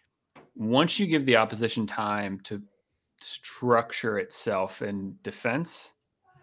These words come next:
and you're trying to build a play, I mean, it's hard at any level to break down a set organized defense that you're not catching in transition.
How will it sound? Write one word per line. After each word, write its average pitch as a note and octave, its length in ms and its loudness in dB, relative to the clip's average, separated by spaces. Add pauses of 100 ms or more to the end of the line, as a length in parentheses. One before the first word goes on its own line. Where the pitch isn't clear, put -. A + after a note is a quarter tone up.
and G#2+ 640 4
you're G#2+ 260 -4
trying G#2+ 360 -2
to G2+ 80 -4
build G2+ 240 0
a F#2+ 60 -4
play, A2 420 0 (880)
I - 40 -4
mean, B2+ 200 8
it's A#2 160 2
hard C3+ 280 4
at - 240 2
any G#2 220 -2
level E2+ 400 -10 (260)
to A2+ 100 0
break G#2 300 -2
down F#2+ 420 -4 (560)
a A2+ 80 0
set - 460 0
organized F#2+ 520 -4
defense - 600 -8
that F#2+ 160 0
you're G2 100 -4
not F#2 220 -4 (260)
catching G2+ 380 0
in F#2 100 -8
transition. - 640 -8